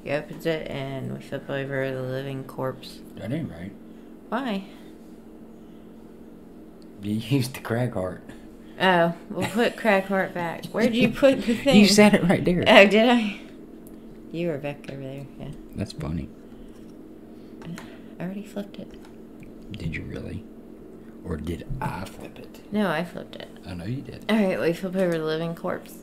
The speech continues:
Speaker 2: Y-, sure.
Speaker 1: <laughs>
Speaker 2: We're stooges.
Speaker 1: Thirty-two.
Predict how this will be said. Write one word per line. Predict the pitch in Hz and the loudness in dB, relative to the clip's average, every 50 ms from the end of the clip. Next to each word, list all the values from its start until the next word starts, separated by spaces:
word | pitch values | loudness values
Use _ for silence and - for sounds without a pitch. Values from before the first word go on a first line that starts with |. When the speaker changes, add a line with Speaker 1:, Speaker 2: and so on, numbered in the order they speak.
| - - - - - - - - - - - - - | -18 -18 -20 -20 -18 -18 -18 -18 -18 -18 -18 -16 -14
Speaker 2:
Y-, | - 113 107 - | -14 -12 -12 -10
sure. | - - - 165 214 214 151 - - - - - - - - - - - - - - - - - - - - - - - - - - - - - - - - - - - - - - | -8 -6 -2 0 0 0 0 -4 -8 -14 -18 -18 -18 -18 -18 -20 -20 -18 -18 -18 -18 -18 -18 -18 -18 -18 -18 -18 -18 -18 -18 -18 -18 -18 -16 -14 -14 -14 -16 -16 -18 -20 -20 -6 -2
Speaker 1:
<laughs> | - 247 247 - - - - - - 208 208 - - - - 175 - - - - | -2 -2 -2 -4 -10 -18 -16 -8 -4 -4 -4 -4 -6 -6 -6 -6 -6 -8 -4 2
Speaker 2:
We're | - 165 | 2 4
stooges. | 156 - - - - 120 120 117 110 104 98 95 90 - - - 254 269 269 254 233 196 170 - - - - | 4 4 2 4 6 6 6 6 4 2 0 0 -2 -4 -6 -6 -4 -4 -4 -4 -4 -8 -10 -14 -16 -4 4
Speaker 1:
Thirty-two. | - 214 214 214 220 208 208 - 202 160 - | 6 8 8 8 6 2 0 -2 -4 -4 -6